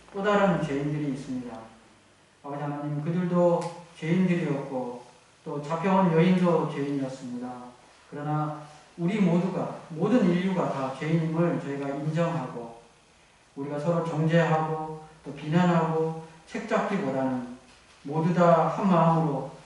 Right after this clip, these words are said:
한 죄인의 모습으로 예수님 앞에 설 수 있게 도와주시옵소서. 아버지 하나님, 그리고 그 앞에서 예수님께서 주시는 사랑과 용서와 구원의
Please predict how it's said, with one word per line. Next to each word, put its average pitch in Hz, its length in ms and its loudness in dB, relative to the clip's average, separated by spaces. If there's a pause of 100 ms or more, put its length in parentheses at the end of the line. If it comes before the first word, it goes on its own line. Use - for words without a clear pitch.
(160)
한 220 320 0
죄인의 202 400 2
모습으로 151 720 -2 (200)
예수님 175 420 4
앞에 156 280 0
설 185 160 -2
수 185 120 -6
있게 143 320 -8
도와주시옵소서. 127 920 -10 (920)
아버지 139 180 -10
하나님, 151 340 -2 (180)
그리고 170 600 0 (180)
그 185 320 2
앞에서 185 640 0 (180)
예수님께서 160 580 0
주시는 156 600 -6 (380)
사랑과 160 440 2
용서와 156 760 0 (320)
구원의 190 640 2